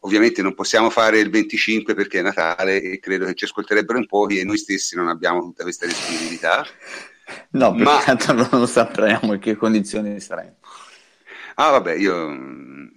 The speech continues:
Speaker 1: sì, vabbè, voi siete giovani, io so che, in che condizioni sarò, quindi no, non è quello il punto.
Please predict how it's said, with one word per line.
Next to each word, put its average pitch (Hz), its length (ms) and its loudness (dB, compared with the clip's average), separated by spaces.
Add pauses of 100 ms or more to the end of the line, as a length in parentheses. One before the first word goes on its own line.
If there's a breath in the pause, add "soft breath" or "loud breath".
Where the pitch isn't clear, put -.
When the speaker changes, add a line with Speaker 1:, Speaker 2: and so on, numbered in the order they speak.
(200)
Speaker 1:
sì, - 180 2
vabbè, 104 320 6
voi 110 180 2
siete 117 260 2
giovani, 101 420 4
io 107 120 2
so 101 180 0
che, 92 200 -4
in 95 220 -4
che 90 120 -8
condizioni 95 460 -4
sarò, 82 320 -2 (160)
quindi 76 340 -8
no, 71 200 -10 (680 loud breath)
non - 80 -14
è 98 80 -6
quello 90 180 -2
il 85 80 -6
punto. - 340 -18